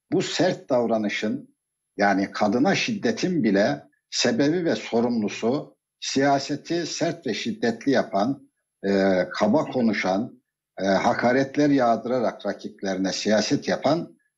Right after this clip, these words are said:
e, siyasetçilerdir. Dolayısıyla şimdi burada ben,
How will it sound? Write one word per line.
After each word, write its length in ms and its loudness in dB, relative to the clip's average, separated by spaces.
e, 240 2
siyasetçilerdir. 2250 -2
Dolayısıyla 560 2
şimdi 380 -4
burada 340 0
ben, 280 2